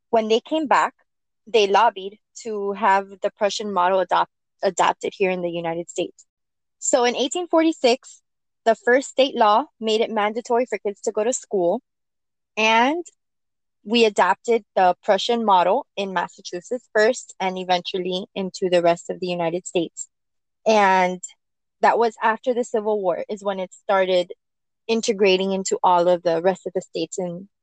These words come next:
in America. You might ask, "So what's the Prussian model?" Right? So, like, what is, what is the model that, that was so amazing that America decided that we should have that model too? So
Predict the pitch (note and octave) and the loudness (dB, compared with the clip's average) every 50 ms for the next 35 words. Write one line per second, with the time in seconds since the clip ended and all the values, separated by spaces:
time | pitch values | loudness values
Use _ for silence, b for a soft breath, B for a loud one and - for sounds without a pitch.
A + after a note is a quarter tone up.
0 | _ _ G#3 G3+ G#3 A3 A#3 G#3+ F3+ F3+ - - - - _ _ _ _ _ _ | _ _ -2 0 2 4 4 2 2 -2 -6 -10 -12 -12 _ _ _ _ _ _
1 | _ _ _ _ _ _ _ A#3+ B3 C4 B3+ B3 B3+ B3 A#3 A#3 A3+ A#3 - _ | _ _ _ _ _ _ _ 0 0 2 2 2 2 2 4 2 0 0 -4 _
2 | - _ _ - - B3 A3+ A3+ G3+ A3+ A#3 - - - A3+ - - - A3 G#3 | -20 _ _ -8 -2 -2 0 2 2 2 0 0 -4 -4 -4 -4 0 2 2 2
3 | - - G#3 F#3+ F#3 F#3 F#3 G3 G3 F3 E3+ F3 F#3 F#3 _ _ _ _ _ G3 | 2 -2 -4 -6 -2 0 2 4 4 4 2 -2 -4 -6 _ _ _ _ _ 2
4 | G3+ G3 G3+ G#3 - _ - A3 G#3+ G#3 F#3+ - G3+ A3 A#3 C4 C4+ A#3+ C4+ - | 2 2 2 2 -2 _ 2 2 4 2 0 2 2 2 2 2 0 -2 -6 -16
5 | - _ _ _ _ B B B B B B A3+ A#3+ B3+ C#4 F4 F#4+ F#4+ D#4+ - | -20 _ _ _ _ B B B B B B 2 2 2 2 0 0 -4 -4 0
6 | - C4+ B3 A#3 A3+ G#3+ G#3+ A3+ A3+ A#3+ A#3+ A3+ G#3+ F#3+ F3 F3+ - - _ _ | -2 0 2 4 4 6 6 6 4 4 2 2 4 2 2 2 0 -6 _ _
7 | _ _ _ _ _ _ _ _ _ _ _ _ - G3 F3 G3 G3 - - - | _ _ _ _ _ _ _ _ _ _ _ _ -2 0 2 0 0 -2 -2 2
8 | - A#3+ B3 C4+ C#4 B3+ A#3+ A3+ A3+ A#3+ B3+ G#3+ G3+ G3 F#3 F#3 F#3+ F#3 F3+ F3 | 4 6 6 6 6 4 2 0 0 0 -2 -2 -4 -6 -6 -6 0 2 2 2
9 | F3 F3+ F#3+ F#3+ F#3 F#3+ F#3+ - - G3 F#3 G3+ F#3+ - - F3+ F3+ F3+ F#3 F3+ | 2 -2 -4 -2 -2 -4 -2 -2 -2 0 0 -2 -2 0 2 2 2 2 2 0
10 | F3+ - _ _ _ _ F#3 F#3 F3+ F#3+ F#3 F#3+ - - - G3 F#3 F3 F#3+ F3 | -4 -6 _ _ _ _ -4 -4 -2 -4 -4 -6 -4 -2 0 -2 0 2 0 0
11 | F3 F3 E3+ - - F#3+ F#3 F3 E3+ D#3+ D3+ D#3 - - E4+ D#4+ F3 E3+ _ _ | 0 -2 -4 -4 -2 -2 -2 -2 -2 -4 -6 -10 -10 -8 -8 -8 -8 -8 _ _
12 | _ _ _ _ _ _ _ _ _ _ _ _ _ _ _ _ _ _ _ _ | _ _ _ _ _ _ _ _ _ _ _ _ _ _ _ _ _ _ _ _
13 | _ - - - D#4+ C#4+ C4+ C4+ C4+ C4 B3 - | _ -20 -2 0 2 4 6 6 6 6 4 2